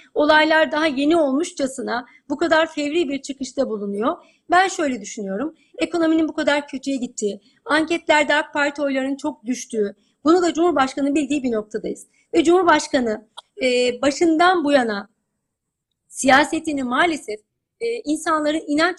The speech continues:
dünyalarını kullanarak ve bunlarla aslında bunları koruyormuş gibi, işte yirmi sekiz Şubat'tan bu yana, yani başörtüsünü koruyormuş gibi görünüyor ama ben artık başörtüsünün de, e, inancın da,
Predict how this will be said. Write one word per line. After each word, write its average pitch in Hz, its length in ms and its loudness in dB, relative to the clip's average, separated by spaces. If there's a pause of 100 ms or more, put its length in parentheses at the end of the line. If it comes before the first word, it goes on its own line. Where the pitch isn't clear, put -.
(100)
dünyalarını 254 480 -4
kullanarak 254 600 -4 (260)
ve 302 140 -2
bunlarla 311 640 2 (220)
aslında 302 460 -4
bunları 339 380 -2
koruyormuş 330 460 -2
gibi, 220 160 -12
işte 226 160 -10
yirmi 269 220 -4
sekiz 302 320 -6
Şubat'tan 233 520 -4
bu 214 60 -4
yana, 214 300 -4 (260)
yani 269 260 -2
başörtüsünü 330 720 -2 (360)
koruyormuş 370 500 4
gibi 269 200 -4
görünüyor 277 440 0
ama 254 220 -2 (340)
ben 370 320 2
artık 330 360 -2
başörtüsünün 285 840 -4
de, 185 40 -10 (460)
e, 247 80 -6
inancın 302 680 0
da, 202 200 -10